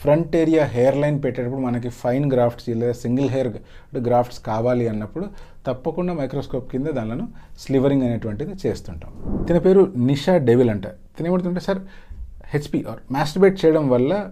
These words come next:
బోన్స్ వీక్ అవుతాయా, బాడీ పెయిన్స్ వస్తాయా?" See,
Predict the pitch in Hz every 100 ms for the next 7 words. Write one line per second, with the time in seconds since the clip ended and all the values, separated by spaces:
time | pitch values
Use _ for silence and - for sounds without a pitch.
0 | 104 107 117 160 175 123 135 131 104 104
1 | 101 107 - - - 110 120 127 127 110
2 | 110 90 - - - - - - - -
3 | 180